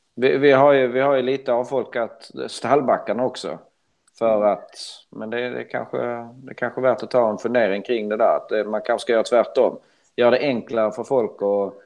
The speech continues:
att, eh, ha sin häst inhyst på en stallback. Och man kanske inte gör allt jobb själv, utan man, man köper en service där de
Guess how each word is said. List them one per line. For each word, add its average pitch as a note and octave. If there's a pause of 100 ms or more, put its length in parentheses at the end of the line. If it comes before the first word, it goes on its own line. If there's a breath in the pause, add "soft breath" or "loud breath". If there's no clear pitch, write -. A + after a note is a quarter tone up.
(460 soft breath)
att, G#2+
eh, F#2
ha A#2
sin A#2+
häst A2+
inhyst G#2+
på B2+
en A2
stallback. A2
Och G#2
man G2+
kanske A2
inte A#2+
gör A#2
allt A2
jobb A2
själv, G#2
utan G2+
man, G#2+
man G#2+
köper G#2+
en G2+
service G#2
där G#2+
de A2